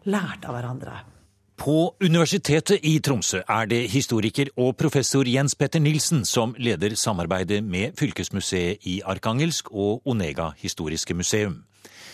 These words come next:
Speaker 2: Det asymmetriske naboskap heter prosjektet. Og opp gjennom historien har det vel vært temmelig opplagt, sier Jens Petter Nilsen,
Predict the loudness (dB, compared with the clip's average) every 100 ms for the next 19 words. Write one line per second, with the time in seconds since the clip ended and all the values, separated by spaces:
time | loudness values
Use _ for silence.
0 | -14 -2 0 0 -2 0 0 -2 -2 0
1 | 0 0 -4 -2 2 2 2 0 2 0
2 | 0 -8 _ _ -4 -2 -6 -8 -10 -6
3 | -4 -4 -6 -14 _ _ _ _ _ _
4 | -6 -6 -2 -4 0 0 2 0 2 2
5 | 2 0 -4 -10 -20 _ -2 -2 0 -2
6 | -2 -4 -8 -8 -4 -4 -4 -2 -2 -2
7 | -2 -2 -2 -2 0 0 0 -2 -6 -6
8 | -4 -4 -4 -6